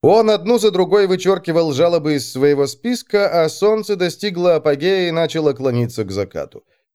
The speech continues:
Брат Диас не делал перерыва на обед. Ему не нужно было есть. Он питался чистой административной деятельностью.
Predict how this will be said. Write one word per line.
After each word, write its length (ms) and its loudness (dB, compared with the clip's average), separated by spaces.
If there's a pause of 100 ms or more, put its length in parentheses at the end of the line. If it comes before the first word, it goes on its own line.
(120)
Брат 380 0
Диас 440 -2
не 240 0
делал 420 0
перерыва 420 -2
на 180 -4
обед. 380 -8 (140)
Ему 340 0
не 120 -4
нужно 340 -2
было 160 -2
есть. 400 -4 (300)
Он 260 2
питался 600 0
чистой 540 -6
административной 1000 -2
деятельностью. 880 -14